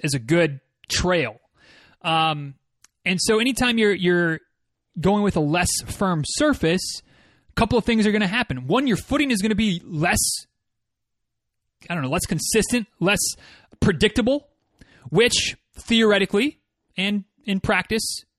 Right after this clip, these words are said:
not guaranteed to cause problems, but more likely to, to trigger something, flare something, twist something the wrong way or overstretch or whatever,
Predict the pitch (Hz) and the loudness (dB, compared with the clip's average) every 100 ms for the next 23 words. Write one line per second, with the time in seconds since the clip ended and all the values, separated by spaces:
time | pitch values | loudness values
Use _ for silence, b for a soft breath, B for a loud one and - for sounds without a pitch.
0 | - 220 208 247 220 - 285 254 - 240 | -2 -2 2 0 0 0 -2 -2 -2 -2
1 | 233 - 208 190 233 311 b b b b | -2 0 0 0 -2 -4 b b b b
2 | 147 269 233 - _ 165 185 240 226 233 | -2 0 0 -6 _ -6 0 2 2 2
3 | 226 226 202 185 160 156 - 214 196 - | 0 0 2 0 0 -6 -4 -2 -2 -2
4 | 202 - 196 - 196 196 185 214 196 - | -4 -2 -6 -4 -2 0 0 -2 -2 0
5 | 196 185 b b b b _ _ - 190 | -2 -2 b b b b _ _ -20 -12
6 | - 226 214 - 214 214 196 180 196 202 | -4 -2 -2 0 0 0 0 0 0 0
7 | 190 196 196 170 - 208 196 - 208 202 | 2 2 4 2 0 0 0 -2 0 0
8 | - 165 202 202 127 107 | 0 0 2 2 -2 -10